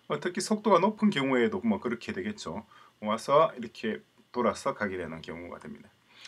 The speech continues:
그리고 만약 좌회전을 하게 된다고 하면은, 어, 여기서 오다가 여기서는 점점 중앙으로 따라온다 하더라도 좌회전에 왔을 때쯤에서는 이쪽 왼쪽 편에 차를 붙여야 되겠죠. 가장자리 쪽으로.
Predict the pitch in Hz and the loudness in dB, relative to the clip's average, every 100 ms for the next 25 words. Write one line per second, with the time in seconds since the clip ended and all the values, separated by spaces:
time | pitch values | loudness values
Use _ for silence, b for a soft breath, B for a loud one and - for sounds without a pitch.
0 | B 180 196 170 175 180 - 151 185 214 | B 2 4 6 4 2 6 8 8 6
1 | 180 165 151 143 127 127 123 165 147 - | 6 2 0 2 4 4 4 2 0 -2
2 | b b b - 123 123 131 160 151 143 | b b b -4 2 2 0 -4 -2 0
3 | 135 156 151 175 208 220 _ _ _ 147 | 2 4 6 6 6 4 _ _ _ -8
4 | 156 147 165 196 196 131 135 165 214 - | -6 -2 2 2 2 0 6 6 6 2
5 | _ _ _ _ _ _ _ - - 156 | _ _ _ _ _ _ _ -16 0 6
6 | 185 170 165 170 156 156 160 147 151 147 | 8 6 6 6 6 2 4 6 6 6
7 | 127 110 113 170 123 131 160 175 175 156 | 6 6 2 2 2 4 6 4 2 4
8 | 147 147 175 170 151 143 139 156 139 139 | 4 4 0 0 2 2 0 -4 -4 -4
9 | - 135 131 113 113 165 247 - _ _ | -8 -6 -6 -6 0 2 2 -2 _ _
10 | 131 - 113 104 120 214 202 208 160 113 | -14 -4 -2 4 2 2 0 0 2 2
11 | 92 85 - - 117 95 - - 98 85 | 0 -6 -6 0 0 0 -4 -2 -2 -2
12 | - 85 - 92 101 95 82 - 90 104 | -10 -14 -10 -4 -4 -4 -10 -10 -8 -4
13 | 180 | -4